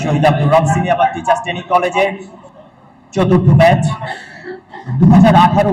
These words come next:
উনিশ শিক্ষাবর্ষে শিক্ষার্থীদের বিদায়ী অনুষ্ঠানে আজ প্রধান অতিথি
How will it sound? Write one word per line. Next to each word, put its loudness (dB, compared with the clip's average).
উনিশ -4
শিক্ষাবর্ষে -2
শিক্ষার্থীদের -6
বিদায়ী -2
অনুষ্ঠানে -2
আজ 2
প্রধান 2
অতিথি 2